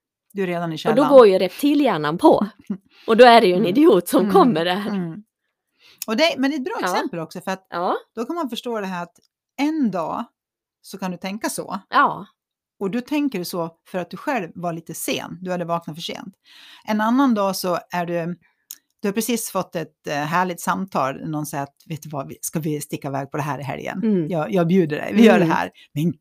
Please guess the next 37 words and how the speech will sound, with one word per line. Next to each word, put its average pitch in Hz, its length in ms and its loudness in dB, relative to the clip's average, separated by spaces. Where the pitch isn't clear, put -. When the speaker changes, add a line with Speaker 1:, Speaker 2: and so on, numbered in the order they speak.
Speaker 1:
gud 147 220 -4
vad 147 140 -4
roligt. 156 420 -2
Speaker 2:
Ja. 254 120 6
Speaker 1:
Åh, 285 500 10
vad 247 80 8
härligt." 202 280 2
Och 226 80 -2
så 208 120 2
råkar 180 580 0
den 180 160 -4
här 165 120 -4
gamla 156 340 -4
Nisse, 147 320 -6
eller 143 100 -6
vad 156 80 -6
han 156 80 -4
heter, - 200 -6
Speaker 2:
Ja. 165 200 4
Speaker 1:
ut 147 60 0
och 143 60 -2
köra 143 340 2
och 147 80 -2
glömde 143 300 -2
att 139 80 -8
blinka. 139 500 -4
Du 143 80 -6
höll 156 140 -6
på - 100 -16
att 143 80 -8
köra 139 120 -6
in 135 180 -4
honom. 143 380 -8
Och - 60 -14
man 151 140 -2
tänker, - 300 -8
"Men 90 200 -4